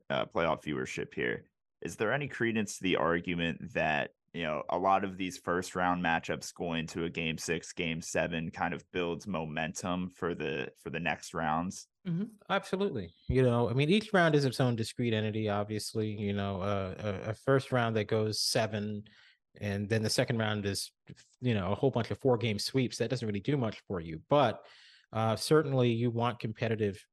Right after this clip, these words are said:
Speaker 2: you know, you don't want two thousand four where six of the seven series end in five and the other series is Heat Hornets. You know what I mean?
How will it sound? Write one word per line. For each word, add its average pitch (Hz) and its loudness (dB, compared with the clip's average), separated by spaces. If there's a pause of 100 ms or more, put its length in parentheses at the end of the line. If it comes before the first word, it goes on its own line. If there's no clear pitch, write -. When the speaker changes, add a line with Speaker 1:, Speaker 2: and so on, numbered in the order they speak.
Speaker 2:
you 113 -4
know, 104 -2
you 110 0
don't 135 4
want 113 2
two - -4
thousand 107 0
four 107 2
where 95 -4 (280)
six - 0
of 120 4
the 113 0
seven 110 2
series 113 0
end 107 -4
in 98 -4
five 107 0
and 98 -4
the 101 -2
other 107 0
series 104 0
is 95 -4
Heat - -6
Hornets. - -4
You 95 -6
know 95 -4
what 98 -2
I 104 0
mean? 117 0